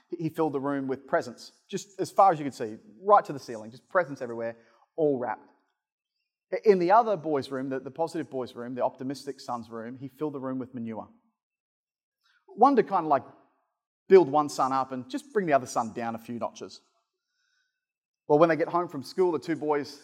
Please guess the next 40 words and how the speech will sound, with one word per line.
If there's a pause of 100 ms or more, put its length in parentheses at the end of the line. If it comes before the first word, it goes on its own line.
(140)
go
to
their
rooms,
having
been
told
that
there's
presents
in
both. (460)
They
kind
of
reflect
their
sort
of
next
step
in
their
journey. (920)
And
so
the
one
son
walks
to
his
room
and
he
sees
all
the
presents
and,